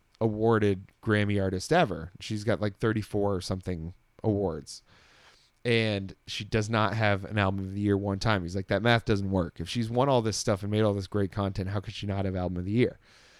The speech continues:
Basically implying that there's not a place for black artists. And so you can tell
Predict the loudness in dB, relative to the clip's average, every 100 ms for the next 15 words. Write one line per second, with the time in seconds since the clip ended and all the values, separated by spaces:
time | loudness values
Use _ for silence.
0 | _ 0 0 2 2 2 2 0 2 2
1 | -2 -2 0 -2 -6 -6 -4 -2 -2 0
2 | -2 -6 _ _ _ -8 -2 0 0 -2
3 | -4 -4 -4 0 -2 -2 -8 -14 -16 _
4 | _ _ _ _ _ _ -4 -2 0 -2
5 | -2 0 2 0 0 -2 0 2 2 -2